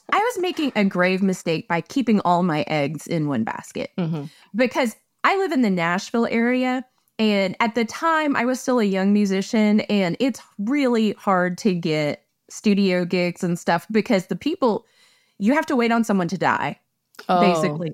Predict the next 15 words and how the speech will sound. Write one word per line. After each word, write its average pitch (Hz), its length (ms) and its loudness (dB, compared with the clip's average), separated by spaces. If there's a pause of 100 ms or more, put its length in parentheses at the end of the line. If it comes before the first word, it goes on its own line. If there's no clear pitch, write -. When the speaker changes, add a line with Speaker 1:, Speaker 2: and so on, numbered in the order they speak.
(200)
Speaker 1:
to - 80 -2
get 226 300 0
in 196 340 2
next. 165 340 -2
'Cause 226 260 -4
there's 254 260 2
just, - 280 -2
musicians 262 520 0
are 285 80 0
a 220 60 2
dime 175 340 0
a 165 40 -2
dozen - 380 -4
here. - 240 -8
Speaker 2:
Yeah. 175 300 -2